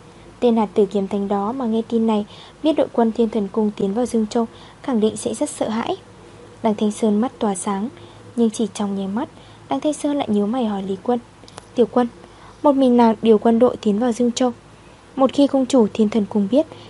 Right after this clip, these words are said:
e rằng sẽ trừng phạt nàng đó." "Không sao đâu." Lý Quân cười. "Muội là quyền giáo chủ, vốn có quyền điều khiển quân đội. Về phần tiến vào Dương Châu, hừ, muội nghe sư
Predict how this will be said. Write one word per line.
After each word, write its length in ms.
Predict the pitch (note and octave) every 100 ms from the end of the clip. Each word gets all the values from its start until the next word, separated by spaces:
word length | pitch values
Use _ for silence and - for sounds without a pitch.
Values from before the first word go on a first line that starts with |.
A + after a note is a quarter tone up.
| -
e 100 | -
rằng 240 | C4+ B3+ G#3+
sẽ 120 | -
trừng 160 | - A3
phạt 260 | - G3+ G#3
nàng 180 | G3+
đó." 300 | G3 G3 A#3 - - - - -
"Không 220 | - - A#3
sao 220 | A#3+ A#3
đâu." 160 | A#3+ A#3+ - - - -
Lý 120 | G#3+
Quân 220 | G3 G#3+ G#3+
cười. 220 | A3+ G3+ - - - - - - - -
"Muội 180 | B3+ G#3
là 260 | G#3+ G#3 -
quyền 200 | A3+ G3+
giáo 180 | G3 G3
chủ, 260 | G3 C4 G3+ - - - -
vốn 140 | B3 A#3+
có 120 | C4+
quyền 240 | - B3+
điều 100 | G#3+
khiển 200 | G#3 G#3+ F#3
quân 140 | G3+ G3+
đội. 200 | A#3 - - - - - -
Về 140 | C#4
phần 260 | B3 B3 A3 G#3
tiến 220 | - G3+ A3
vào 140 | A#3
Dương 180 | A3+ G#3+
Châu, 220 | A#3+ A#3 - - - - - -
hừ, 160 | A3 G#3 - - - - -
muội 140 | A#3 A#3
nghe 140 | A3+
sư 180 | A3+